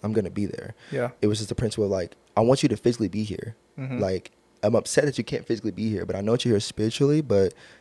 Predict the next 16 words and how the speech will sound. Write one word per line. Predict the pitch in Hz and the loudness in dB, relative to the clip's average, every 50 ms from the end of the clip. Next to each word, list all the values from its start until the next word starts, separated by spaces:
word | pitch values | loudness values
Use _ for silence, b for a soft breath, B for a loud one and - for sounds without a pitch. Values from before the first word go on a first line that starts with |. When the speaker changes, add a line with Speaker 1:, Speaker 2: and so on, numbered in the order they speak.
| b b _ | b b _
Speaker 1:
it's | - - | 4 6
not | - 101 | 6 8
enough | - 123 139 - | 8 8 6 6
for | - | 2
me, | 104 87 - - 117 - _ _ _ _ | -2 -2 -4 -8 -10 -12 _ _ _ _
you | - 110 | -2 2
know? | 110 117 127 | 4 4 4
Speaker 2:
Mm-hmm. | 143 156 135 135 - | 2 0 -4 -8 0
Speaker 1:
But, | 110 104 110 | 2 4 4
like, | 110 107 - - - | 4 2 0 -2 -4
I | 104 | -2
have | 127 127 113 - | -2 -2 0 0
to | 117 107 | -2 0
be | 104 113 113 110 | 0 0 0 0
okay | 101 101 - - 127 113 107 101 | 0 -2 -2 -2 0 0 0 2
with | 95 98 95 95 - - | 0 0 -2 -2 -6 -8